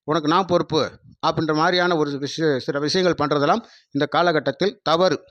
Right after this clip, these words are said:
கண்டிப்பாக பார்த்து செய்து கொள்ளுங்கள். இன்வெஸ்ட்மெண்ட் அப்படிங்கிற விஷயத்தை கண்டிப்பாக தவிர்த்து விடுங்கள். எட்டாம் இடத்துல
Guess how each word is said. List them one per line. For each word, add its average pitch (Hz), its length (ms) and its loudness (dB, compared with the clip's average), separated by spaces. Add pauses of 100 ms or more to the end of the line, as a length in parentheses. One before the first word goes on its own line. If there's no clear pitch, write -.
(340)
கண்டிப்பாக 170 520 0
பார்த்து 165 320 0
செய்து 147 240 0
கொள்ளுங்கள். 127 380 0 (520)
இன்வெஸ்ட்மெண்ட் 208 480 0 (140)
அப்படிங்கிற 165 340 0
விஷயத்தை 185 400 0
கண்டிப்பாக 165 520 0
தவிர்த்து 175 400 0
விடுங்கள். 139 420 -2 (220)
எட்டாம் 202 340 0
இடத்துல 170 340 0